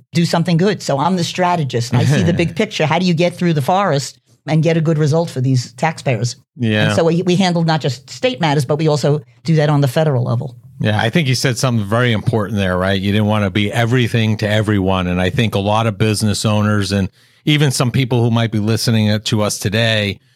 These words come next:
Speaker 2: feel, especially when you first start your business or practice, that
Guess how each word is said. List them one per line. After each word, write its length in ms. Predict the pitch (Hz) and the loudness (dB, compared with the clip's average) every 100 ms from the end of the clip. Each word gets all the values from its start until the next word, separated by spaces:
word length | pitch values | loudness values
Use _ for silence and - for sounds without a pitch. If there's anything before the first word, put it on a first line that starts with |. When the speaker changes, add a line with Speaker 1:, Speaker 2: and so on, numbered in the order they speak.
| _ | _
Speaker 2:
feel, 540 | - 123 113 113 110 | -6 -2 0 0 -2
especially 460 | 127 - 170 - 156 | -4 -2 -2 0 0
when 140 | 123 | 2
you 60 | 113 | 0
first 320 | - 127 - | -2 -2 -2
start 320 | - 113 113 | -2 -2 -2
your 140 | 113 98 | -4 -4
business 480 | 110 101 107 104 | -4 -4 -4 -4
or 60 | 101 | -6
practice, 600 | - 107 104 - 113 - | -4 -2 -2 -2 -4 -2
that 260 | 107 101 | -4 -4